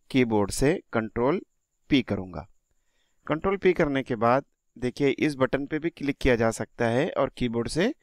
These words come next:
एस्केप भी किया जा सकता है। तो देखो मैं इस पे क्लिक करता हूँ तो ये डॉटेड लाइन यहाँ पर आ जाती है। उसी तरीके से देखो ये शीट पे अगर मुझे काम करना है, यहाँ पे तीन बटन दिख रहे देखिए, नॉर्मल,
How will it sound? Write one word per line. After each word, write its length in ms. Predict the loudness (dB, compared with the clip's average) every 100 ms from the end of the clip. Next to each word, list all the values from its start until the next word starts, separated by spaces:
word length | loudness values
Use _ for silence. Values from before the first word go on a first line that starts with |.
| _ _ _ -2
एस्केप 340 | 0 2 0
भी 140 | 0 -2
किया 160 | -2
जा 160 | 0 -2
सकता 280 | -4 -8 -8
है। 40 |
तो 100 | -6
देखो 260 | -4 -4 -4
मैं 100 | -6
इस 100 | -6
पे 80 | -6
क्लिक 260 | -2 -2 -2
करता 280 | -4 -2
हूँ 160 | -4 -6 -14 _ _ _ _
तो 60 | 0
ये 140 | 2 2
डॉटेड 380 | 2 0 -2
लाइन 200 | -2 -2
यहाँ 140 | -2 -2
पर 260 | 0 -2 -4 _
आ 120 | -2 -2
जाती 380 | -4 -8 -14 -18
है। 140 | -18 _ _ _ _ -12
उसी 200 | -2 0
तरीके 360 | 2 2 0
से 240 | -2 -2 -2
देखो 260 | -2 0 2
ये 160 | 2
शीट 220 | 2 -2
पे 120 | 0 0
अगर 160 | 0
मुझे 200 | -2 -4
काम 280 | 0 0 0
करना 300 | -4 -4 -4
है, 220 | -4 -6
यहाँ 180 | -4 -4
पे 120 | -4
तीन 260 | -2 -2 0
बटन 260 | 0 0 -2
दिख 160 | -4
रहे 100 | -4
देखिए, 360 | -4 -6 -6 -6
नॉर्मल, 580 | -4 -2 0 0 0